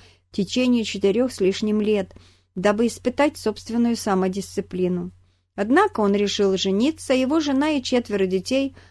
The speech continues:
оказались самой большой его радостью и единственным утешением в днях последовавших.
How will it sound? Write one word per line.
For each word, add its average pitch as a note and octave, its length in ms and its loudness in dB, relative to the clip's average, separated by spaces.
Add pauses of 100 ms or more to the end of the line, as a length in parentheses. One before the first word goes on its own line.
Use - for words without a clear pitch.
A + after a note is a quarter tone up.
(160)
оказались A#3+ 640 2
самой E4+ 340 4
большой C4 400 0
его A#3+ 180 2
радостью G3 680 0 (280)
и G#3 80 0
единственным C#4 720 2
утешением G3+ 720 0
в F#3+ 140 -2
днях F#3 320 2
последовавших. F3+ 880 -4